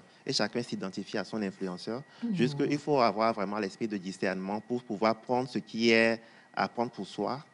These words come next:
Speaker 1: que ce soit bon ou mauvais. C'est
Speaker 2: Ce, ce qui vous fera
Speaker 1: c'est
Speaker 2: du bien.
Speaker 1: Voilà, ce qui vous fera du bien.
Speaker 2: Merci.
Speaker 1: Donc, il faut forcément les, le discernement pour
Speaker 2: Nous avons
Speaker 1: pouvoir y
Speaker 2: remarqué
Speaker 1: arriver.
Speaker 2: qu'en, qu'en quête de buzz,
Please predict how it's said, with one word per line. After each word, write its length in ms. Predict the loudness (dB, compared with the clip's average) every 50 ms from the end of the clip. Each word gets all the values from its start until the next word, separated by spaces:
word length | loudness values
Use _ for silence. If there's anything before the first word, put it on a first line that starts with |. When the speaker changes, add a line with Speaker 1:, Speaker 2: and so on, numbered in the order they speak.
| _ _ -10
Speaker 1:
que 60 | -8
ce 100 | -8 -8
soit 200 | -4 -2 -2 -2
bon 180 | -2 -4 -4 -6
ou 60 | -4
mauvais. 320 | -4 -4 -4 -4 -4 -4 -4
C'est 280 | -4 -4 -4 -4 -6 -8
Speaker 2:
Ce, 240 | -8 2 4 4 4
ce 140 | 6 4 2
qui 220 | 2 4 4 2
vous 160 | 4 4 2 2
fera 260 | 2 2 2 2 2
Speaker 1:
c'est 60 | 2
Speaker 2:
du 120 | 2 0
bien. 180 | 0 0 0 2
Speaker 1:
Voilà, 280 | 4 4 6 4 4 2
ce 120 | 0 -4
qui 100 | -6 -6
vous 40 | -8 -6
fera 200 | -6 -4 -4 -4
du 120 | -4 -4 -8
bien. 220 | -8 -8 -10 -10 -12 -14 -20 -6 0
Speaker 2:
Merci. 280 | 2 2 2 4 4 2
Speaker 1:
Donc, 40 | 4
il 20 | 4
faut 80 | 2 0 0
forcément 320 | -2 -2 -2 -2 -2 -2 0
les, 140 | 0 -2
le 160 | -4 -4 -6 -6
discernement 480 | -6 -8 -6 -6 -6 -4 -4 -6 -4
pour 120 | 2 4 4
Speaker 2:
Nous 40 | 4
avons 80 | 4 4 4
Speaker 1:
pouvoir 100 | 4 4
y 40 | 6
Speaker 2:
remarqué 320 | 4 4 0 0 2 2
Speaker 1:
arriver. 140 | 2 2 4 2 2 2 2 0 2 2 2 4
Speaker 2:
qu'en, 80 | 4 2
qu'en 200 | 2 2 2 4
quête 240 | 4 4 4 6 4
de 100 | 4 2
buzz, 420 | 4 4 4 4 6 4 2